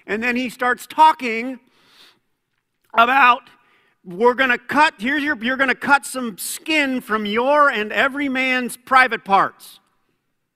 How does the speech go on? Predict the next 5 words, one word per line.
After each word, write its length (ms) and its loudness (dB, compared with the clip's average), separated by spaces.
This 160 -10
would 100 -6
be 80 -4
my 180 6
response. 680 0